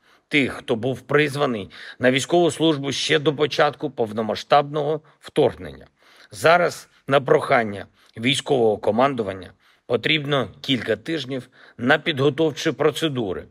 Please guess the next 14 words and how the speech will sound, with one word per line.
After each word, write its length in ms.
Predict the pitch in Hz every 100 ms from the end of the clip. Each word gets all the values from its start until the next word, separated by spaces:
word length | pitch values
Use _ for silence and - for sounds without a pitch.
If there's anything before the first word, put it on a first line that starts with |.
| _ _ _
на 160 | 127 139
заміну 460 | 135 160 143 117 104
людей 380 | 107 113 143
з 80 | 131
точки 380 | - 117 - 117
зору 420 | 104 135 135 117 _ -
оборонних 540 | 123 135 139 123 113
завдань, 560 | 104 107 87 90 123 147 _ _ _
і 120 | 135 131
з 100 | -
квітня 540 | 139 165 170 123 92
строковики 720 | - 131 113 113 104 95 143
будуть 500 | 123 101 127 139 127 _ -
направлені 720 | 107 90 104 107 107 104 98